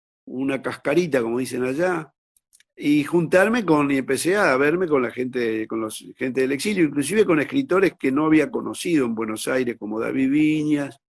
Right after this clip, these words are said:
eh, Orgambide, Pedrito, que fueron grandes maestros, este, a, a, con Costantini, con Alberto Adelas, hicimos una editorial allí que se llamó, en México, que se llamó Tierra del Fuego,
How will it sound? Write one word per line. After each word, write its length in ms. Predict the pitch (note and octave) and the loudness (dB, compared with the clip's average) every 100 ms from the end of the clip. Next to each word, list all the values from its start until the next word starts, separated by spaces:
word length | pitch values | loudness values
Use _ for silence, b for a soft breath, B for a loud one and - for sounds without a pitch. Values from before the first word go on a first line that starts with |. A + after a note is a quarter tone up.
| _ _ b b - | _ _ b b -8
eh, 180 | B2 A#2 | 0 2
Orgambide, 1000 | A#2+ A#2+ A#2+ C3 E3+ E3 D#3 C#3+ C#3+ C3+ | 2 0 -2 -2 0 2 4 4 2 0
Pedrito, 1000 | A2 A#2+ D#3 D#3+ B2+ D3 C3+ B2 B2 _ _ _ - | -4 0 0 0 -2 0 0 0 -8 _ _ _ -10
que 100 | A#2+ | -4
fueron 300 | D#3+ F#3 D3+ | 2 4 4
grandes 260 | C#3+ C3 | 4 0
maestros, 680 | A#2 C#3+ E3 C3 A#2+ A2 A2 | -2 0 0 0 -6 -10 -8
este, 680 | A2 G2+ _ A#2 G#2+ G2 - _ _ | -10 -12 _ -14 -12 -14 -20 _ _
a, 160 | - - | -16 -14
a, 520 | - - - - - | -14 -16 -20 -20 -18
con 200 | - B2 | -8 -6
Costantini, 920 | A2+ A2 A#2+ A#2+ F#3+ F#3 D3+ C#3+ C3 C3 _ _ | -6 -6 -6 -4 0 2 4 2 0 -6 _ _
con 340 | - A#2+ A2+ A2+ | -6 -4 -4 -4
Alberto 400 | A2+ C3+ B2+ D#3 | -2 -4 0 2
Adelas, 420 | E3 C#3 C3+ - b b - | 4 4 2 -4 b b -14
hicimos 420 | B2+ D#3 D#3+ - | -6 -2 0 0
una 160 | D#3+ D#3 | 2 4
editorial 680 | C#3+ C3+ C#3+ D#3+ F#3+ D3+ C3 | 4 2 2 4 4 4 2
allí 260 | C3 D#3+ | 0 -2
que 140 | C3 A2+ | -2 -4
se 120 | A#2 | -4
llamó, 600 | A#2 B2+ C#3 C3+ A#2+ - | -2 -2 -2 -2 -2 -6
en 100 | A2+ | -4
México, 420 | D3 D3 C3+ C3 A#2 | 0 0 -2 -4 -4
que 100 | A2+ | -4
se 120 | A#2 | -4
llamó 200 | B2 B2+ | -4 -2
Tierra 300 | C3+ B2 B2 | -2 0 -2
del 160 | A#2 | -2
Fuego, 480 | - F3 C#3+ B2+ - | 0 4 4 2 -6